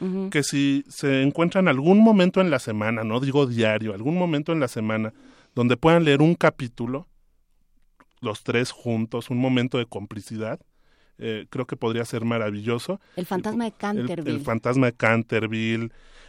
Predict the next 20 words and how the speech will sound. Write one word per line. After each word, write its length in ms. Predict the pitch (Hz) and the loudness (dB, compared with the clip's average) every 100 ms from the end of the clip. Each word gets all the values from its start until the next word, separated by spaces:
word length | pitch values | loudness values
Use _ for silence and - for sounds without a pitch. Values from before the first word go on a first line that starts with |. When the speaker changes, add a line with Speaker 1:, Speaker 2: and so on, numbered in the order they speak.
| - | -6
Speaker 2:
a 260 | 117 117 107 | 0 2 2
Charles 380 | - 120 123 | 0 0 0
Dickens, 480 | 127 117 - 113 113 | -8 -10 -4 -4 -2
¿no? 240 | 107 135 196 | -6 -4 -4
Speaker 1:
Ujú. 100 | 175 | -4
Speaker 2:
Cualquier 380 | - 180 113 | -6 -2 -4
cosa 260 | - 117 120 | -4 -8 -8
que 100 | 113 | -6
encuentren 540 | 101 110 107 113 110 | -6 -6 -6 -4 -6
de, 160 | 104 98 | -6 -8
de 160 | 107 104 | -10 -10
Dickens. 560 | 110 - 120 143 - _ _ _ _ _ | -10 -6 -4 -4 -8 _ _ _ _ _
Eh, 420 | - 104 98 95 87 _ _ _ _ _ _ _ | -10 -8 -8 -10 -14 _ _ _ _ _ _ _
les 220 | - 117 117 | -4 -2 0
digo, 180 | 123 | 0
también 360 | 117 113 117 120 | 2 0 0 0
están 340 | 120 123 113 | -2 -2 0
los 140 | 113 110 | -2 -4
mexicanos, 720 | 110 - - 107 107 127 - 135 | -8 -8 -6 -4 -4 -8 -14 -18
eh, 220 | 95 92 | -18 -18